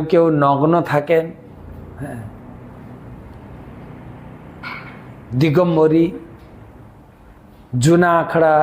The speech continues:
এই গুজরাটে একটা জায়গা রয়েছে, জুনা আখড়া, সমস্ত নগ্ন সাধুরা থাকে, যারা ওই এই বিভিন্ন জায়গায় যখন কুম্ভ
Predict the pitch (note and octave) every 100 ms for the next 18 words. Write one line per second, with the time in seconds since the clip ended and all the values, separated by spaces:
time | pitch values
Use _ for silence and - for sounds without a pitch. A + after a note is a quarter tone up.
0 | - - D3 D3 C#3 C#3 C3+ D#3 D3+ D3
1 | D3 C#3 C#3+ C3+ C3 C#3 C#3 C3+ B2 -
2 | - C3+ C#3+ C#3+ C#3 C3 B2+ - - -
3 | - - - - - - - - - C#3+
4 | D#3+ D3+ E3+ D3 C#3+ C#3+ D3+ D#3 D3 D3
5 | C3 C3 C#3 - A#2+ G#2+ A2+ C#3 C#3+ C#3+
6 | C#3+ C#3+ C#3+ - - - - - - -
7 | - - - - - - C#3 C#3 C#3 C#3+
8 | D#3 D#3+ D#3+ D#3 D3+ D#3 D#3 D3 - D#3
9 | D3+ C#3+ - - - - - - - -
10 | - - - - - - - - - -
11 | - - - - - - - - - -
12 | - - - - - - - - - -
13 | - - - - - - - - - -
14 | - - F3+ F3+